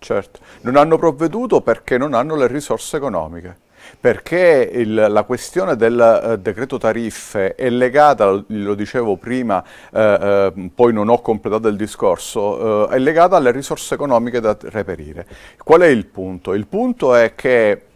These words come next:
ovviamente le regioni tendono a sopravvalutare le tariffe, il costo delle prestazioni,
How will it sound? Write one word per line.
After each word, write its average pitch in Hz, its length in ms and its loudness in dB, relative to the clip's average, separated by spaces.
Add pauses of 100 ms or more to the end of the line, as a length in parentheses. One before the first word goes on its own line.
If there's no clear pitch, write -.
ovviamente 120 760 0
le 113 120 4
regioni 120 760 -4 (280)
tendono 135 720 4
a 127 260 4
sopravvalutare 165 1900 0 (240)
le 113 140 4
tariffe, 95 600 -6
il 110 220 -6
costo 151 360 -4
delle 107 220 0
prestazioni, 95 760 -10